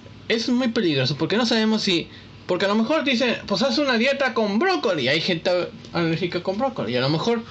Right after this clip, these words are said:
tú no sabes que eres alérgica o alérgico al brócoli, no sabes.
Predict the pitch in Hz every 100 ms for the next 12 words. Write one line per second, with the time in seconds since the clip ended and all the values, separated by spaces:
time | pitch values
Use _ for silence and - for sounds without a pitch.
0 | - - - 240 240 226 240 233 226 226
1 | 180 185 180 131 113 135 135 139 165 -
2 | - - - - - - - - - 110
3 | 120 131 151 147 139 151 156 302 330 123
4 | 117 - - - - - - 165 220 226
5 | 302 277 113 -